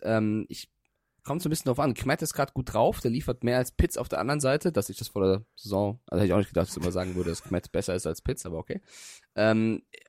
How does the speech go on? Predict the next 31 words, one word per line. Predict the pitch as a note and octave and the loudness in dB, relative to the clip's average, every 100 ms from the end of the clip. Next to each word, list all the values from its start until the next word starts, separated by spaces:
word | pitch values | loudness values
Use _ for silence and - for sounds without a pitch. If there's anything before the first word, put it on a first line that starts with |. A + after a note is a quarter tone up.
| - | -6
und | C3+ B2 | -6 4
dann | C3+ | 4
ist | D#3 | 4
die | D#3+ | 2
Frage, | C#3+ C#3+ | 2 4
wie | C3+ | 4
halt | C3+ - | 2 0
Spieler | C#3 A#2+ | 2 2
wie | B2 | 2
Drake | B2 B2+ B2 | 2 2 4
London | A2+ B2 B2 | 2 2 -2
funktionieren, | A#2 A#2 A2+ - A2 G#2+ G#2+ G#2 | -8 -8 -8 -8 -6 -6 -6 -8
ähm, | - G#2 G#2+ G#2 | -6 -6 -4 -4
bei | G#2+ | -2
den | A2+ A2 | -2 0
Bears | A2 A#2+ - | 2 2 0
eben | G#2 | -4
natürlich | A2+ - A#2+ A2+ | -4 -4 -8 -6
auch, | - A2 - | -4 -4 -2
äh, | G#2 | -6
Mooney, | G#2+ A#2 B2+ A#2+ A2+ | -4 -2 0 -2 -2
vielleicht | A#2+ E3+ | -2 -2
auch | E3+ | -2
Claypool, | - D#3 - C3+ D#3+ | 0 -2 0 0 0
vielleicht | C3 C3 | 0 0
wird | - | -2
das | D3 | -2
auch | |
so | C#3+ C3+ | -2 -4
ein | |
Claypool-Spiel. | - - - B2 - G#2+ C3+ | -4 -6 -4 -4 -6 -6 -6